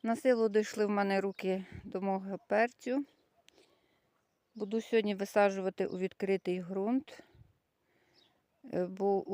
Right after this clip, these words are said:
вже і нема змоги вже далі тримати, вже розсада вже велика, потрібно висаджувати. Планувала висадити на городі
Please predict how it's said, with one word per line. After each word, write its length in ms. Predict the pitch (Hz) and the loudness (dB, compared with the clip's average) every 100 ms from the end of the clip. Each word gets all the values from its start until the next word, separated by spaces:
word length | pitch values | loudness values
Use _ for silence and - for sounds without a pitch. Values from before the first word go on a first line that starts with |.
| 202 | -2
вже 220 | 208 214 | 2 0
і 200 | - 202 | 2 0
нема 300 | 208 214 214 | 0 0 -2
змоги 400 | 214 208 196 175 | 0 0 0 -2
вже 160 | 175 | -2
далі 340 | 170 175 175 165 | 4 6 6 2
тримати, 560 | - 175 180 170 160 | -4 0 2 2 0
вже 220 | 170 175 175 | -4 -2 -2
розсада 500 | 175 - 180 180 180 | -2 0 -2 0 -6
вже 200 | 185 170 | -6 -6
велика, 560 | 180 196 240 - 170 170 - - - - | 0 0 0 -2 -4 -6 -16 -16 -18 -16
потрібно 480 | - - 190 190 190 | -16 -10 -8 -6 -6
висаджувати. 920 | 180 - 170 160 170 160 - - 180 _ _ _ - _ | -8 -4 -4 -4 -8 -12 -12 -14 -14 _ _ _ -20 _
Планувала 640 | - 214 226 226 233 220 208 | 0 2 2 4 6 6 6
висадити 720 | 220 226 214 208 - 208 202 | 2 0 -2 -2 0 0 0
на 640 | 202 196 190 185 185 190 190 | 0 -2 -2 -4 -4 -8 -4
городі 640 | 214 233 247 - 185 180 | 0 0 0 -2 -4 -4